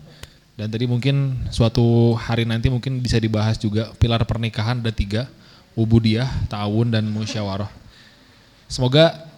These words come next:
dengan dua bagian dari pembahasan apik mengelola konflik, kita punya satu bekal untuk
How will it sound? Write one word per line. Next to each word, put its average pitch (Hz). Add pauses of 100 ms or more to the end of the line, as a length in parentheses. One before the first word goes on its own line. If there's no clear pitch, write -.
dengan 131
dua 131
bagian 127
dari 120
pembahasan 123
apik 120
mengelola 117
konflik, 117
kita 131
punya 117
satu 110
bekal 113
untuk 107